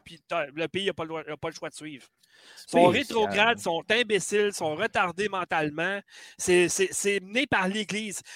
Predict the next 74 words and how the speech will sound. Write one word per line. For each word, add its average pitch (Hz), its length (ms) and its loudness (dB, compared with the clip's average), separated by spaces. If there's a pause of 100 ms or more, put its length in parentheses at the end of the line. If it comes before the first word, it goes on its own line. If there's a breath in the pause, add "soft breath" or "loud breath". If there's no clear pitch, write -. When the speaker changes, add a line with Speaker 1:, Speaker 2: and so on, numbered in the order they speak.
(120 loud breath)
Speaker 1:
Depuis 214 240 2
quand 381 60 2
que 339 120 -6
tu - 140 -10
mêles 220 300 2
Église 247 420 -4
puis - 120 -20
politique 226 540 -2
dans 175 100 0
la 165 60 -4
même 185 180 -4
phrase ? 175 400 -2
Ah, 165 180 -2
c'est - 240 -16
une - 100 -20
gang 180 240 -2
d'épais. 147 340 -4 (340 loud breath)
Hey, 247 200 8 (240)
t'empêches 262 420 2
une 262 80 -10
femme 277 140 0
de 254 60 -2
se 226 100 -4
faire 226 140 -2
avorter, 208 380 0
mais 202 160 -4
te - 40 -12
promener 196 220 -2
avec 220 100 -2
un 190 120 0
gun, 208 180 -2
c'est - 80 -20
pas 160 140 -4
grave. 170 280 -2
Hein, 139 120 -10
non, 147 100 -10
mais 120 60 -20
ça, 160 100 -12
c'est 170 140 -8
correct. 156 400 -4
Speaker 2:
Ouais, 123 560 2
tout 110 80 -8
le 117 60 -4
monde 143 200 4
m'a 135 100 4
parlé 117 300 4
de 120 140 0
ça 135 160 -8
aux 127 120 -4
États-Unis. 110 460 -8
Ça 113 120 -10
n'a 92 60 -6
pas 120 140 -2
de - 60 -14
sens, 104 420 -2
là. 104 140 -8
C'est 98 80 -16
Speaker 1:
Ben, 95 80 -12
Speaker 2:
dégueulasse, 135 280 2
Speaker 1:
c'est - 120 0
pour 175 120 -6
ça 214 100 -6
Speaker 2:
là. 202 40 -4
Speaker 1:
que - 100 -14
je 190 60 2
te 165 60 -10
dis 196 100 -10
Joe 185 160 0
Biden, 170 380 0
ce - 40 -16
qu'il 165 80 -6
a 143 40 -6
fait 175 160 -8
aujourd'hui. 262 500 -2